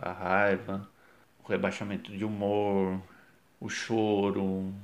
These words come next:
o tempo, a necessidade de um tempo. O luto não se faz em um dia, não se faz em três dias. Depende muito do sujeito, depende muito da relação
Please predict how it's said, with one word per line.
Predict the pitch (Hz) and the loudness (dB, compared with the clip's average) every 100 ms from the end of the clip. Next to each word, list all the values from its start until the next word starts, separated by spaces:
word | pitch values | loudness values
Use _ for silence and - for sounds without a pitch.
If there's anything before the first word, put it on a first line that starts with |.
| - _ _ _ _ _ - | -18 _ _ _ _ _ -14
o | - | -14
tempo, | - 110 107 104 - 113 104 117 - | -2 0 2 -2 -6 -10 -10 -12 -8
a | 101 | -4
necessidade | 107 104 - 101 101 98 | -4 -4 -6 0 0 0
de | |
um | 107 104 | -2 -8
tempo. | - 104 104 98 - - - - - _ _ | -6 -6 -6 -8 -10 -12 -16 -20 -20 _ _
O | - | -8
luto | 104 110 117 | -6 -4 -4
não | 107 107 | -6 -8
se | 113 | -10
faz | - 98 101 101 | 0 2 2 0
em | |
um | 101 101 | -6 -6
dia, | 98 95 95 98 95 | -6 -4 -4 -2 -4
não | 92 | -6
se | - | -8
faz | - 92 - | -4 -4 -6
em | |
três | - - 92 90 - | -10 -6 -6 -6 -10
dias. | 95 95 98 95 - _ - - - _ - | -10 -8 -8 -10 -18 _ -20 -20 -20 _ -8
Depende | 98 110 101 | -6 -4 -6
muito | 101 107 101 | -4 -6 -6
do | 107 101 | -6 -8
sujeito, | - 95 95 92 92 | -6 -6 -2 -2 -4
depende | - - 98 98 | -6 -4 -4 -4
muito | 98 | -4
da | 98 | -4
relação | 95 92 95 - | -4 -6 -8 -12